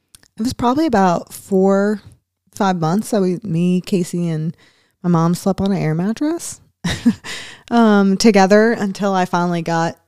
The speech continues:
enough money saved. Um, I was working, I just got out from, back from Iraq, and I was getting out of the Marine Corps. Um, and again, like I said, my, my ex kinda took me for <laughs> everything.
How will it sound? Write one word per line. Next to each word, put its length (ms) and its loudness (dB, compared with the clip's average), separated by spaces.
enough 340 -2
money 200 -2
saved. 440 -2
Um, 540 -4
I 120 -4
was 300 -4
working, 580 -2
I 60 -6
just 220 -6
got 140 -2
out 320 -4
from, 180 -6
back 180 -4
from 140 -4
Iraq, 400 -2
and 160 -2
I 60 0
was 120 -2
getting 280 0
out 140 -4
of 40 -4
the 60 -2
Marine 240 0
Corps. 380 -2
Um, 460 -2
and 120 -4
again, 260 -2
like 160 -6
I 60 -6
said, 340 -6
my, 300 -6
my 160 -10
ex 180 -14
kinda 380 -4
took 180 -6
me 100 0
for 140 -4
<laughs> 100 4
everything. 460 2